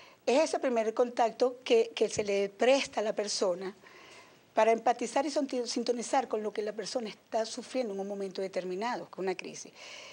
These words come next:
Y cuando la persona encuentra alternativas, opciones para superarlo, va a salir de la crisis. Y es importante destacar acá que cuanto más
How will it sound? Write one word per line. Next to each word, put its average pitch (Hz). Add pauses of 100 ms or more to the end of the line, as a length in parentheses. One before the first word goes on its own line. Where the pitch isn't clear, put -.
(540)
Y 277
cuando 247
la 226
persona 294
encuentra 254 (1120)
alternativas, 214 (160)
opciones 220 (640)
para 214
superarlo, 247 (220)
va 269
a 311
salir 240
de 196
la 180
crisis. 190 (640)
Y 240
es 226
importante 262
destacar 247
acá 190 (520)
que 233
cuanto 233
más 220